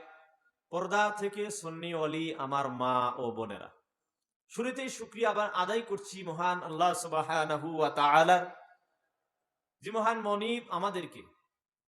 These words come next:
আরামের ঘুম হারাম করে এই ঠান্ডার ভিতরে জান্নাতের বাগান কোরআন হাদিসের আলোচনা শোনার জন্য আসার বসার সুযোগ করে দিয়েছেন।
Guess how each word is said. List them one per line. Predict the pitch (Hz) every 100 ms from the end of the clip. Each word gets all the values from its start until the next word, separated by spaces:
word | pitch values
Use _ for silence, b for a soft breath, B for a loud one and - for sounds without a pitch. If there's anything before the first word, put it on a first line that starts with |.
| _ _ -
আরামের | 151 180 196
ঘুম | 170 165 175
হারাম | 139 156 175 170
করে | 165 165
এই | 160 151 147 -
ঠান্ডার | 147 156 160 165
ভিতরে | 147 123 110 85 _ _ _ _ _ _ _
জান্নাতের | 113 170 185 196 196 180
বাগান | 160 160 165 175 175
কোরআন | 165 175 196 180
হাদিসের | 160 165 160 165
আলোচনা | 156 151 151 147 139
শোনার | - 135 147 151
জন্য | 143 131 107 90 _ _ _ _ _ _ _ _
আসার | 139 - 170 165
বসার | 151 151 156 156
সুযোগ | 151 151 156 214
করে | - 170 143
দিয়েছেন। | 135 123 117 101